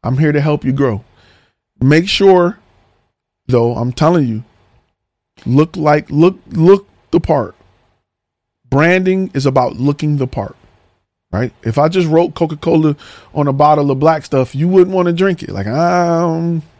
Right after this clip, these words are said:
I'm like, "Man, it's good, man. It got, I just wrote Coca-," you'd be like, "Uh-uh." They've worked hard so that you trust that label. And when you see that label, you'll try it. You, they can put, "This is the new Coke negative one."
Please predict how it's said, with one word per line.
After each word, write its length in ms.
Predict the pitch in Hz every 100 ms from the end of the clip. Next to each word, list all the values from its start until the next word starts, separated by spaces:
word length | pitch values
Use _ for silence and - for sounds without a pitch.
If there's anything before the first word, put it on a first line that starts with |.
| _ _ _ _ _ _ - - - _ -
I'm 100 | 127
like, 120 | 131
"Man, 160 | 165 190
it's 140 | 160
good, 420 | 147 220 214 156
man. 260 | 156 175 196
It 40 |
got, 200 | 196 170
I 60 | 196
just 180 | 190 165
wrote 240 | 202 -
Coca-," 220 | - -
you'd 240 | 269 180 151
be 100 | 143
like, 160 | 127
"Uh-uh." 480 | 156 180 185 160 143 - _ _ _ _ _ _ _ _
They've 240 | - 151 175
worked 300 | 180 180 170
hard 440 | 180 175 170 165
so 120 | -
that 180 | 143 139
you 100 | 143
trust 320 | 151 165 147 -
that 180 | 123
label. 420 | 120 139 135 151 - _ _ _ _ _
And 100 | 120
when 80 | 131
you 100 | 151
see 220 | - 226
that 220 | 208 135 -
label, 320 | 123 131 139
you'll 200 | 165 170
try 240 | 185 220
it. 100 | -
You, 100 | 147 -
they 100 | 170
can 160 | 220
put, 160 | 190 - - - - -
"This 220 | 220 247
is 100 | 196
the 100 | 190
new 280 | 214 240 226
Coke 460 | - 233 233 - - - - _ -
negative 580 | 175 226 226 226 214
one." 480 | 208 233 220 147 151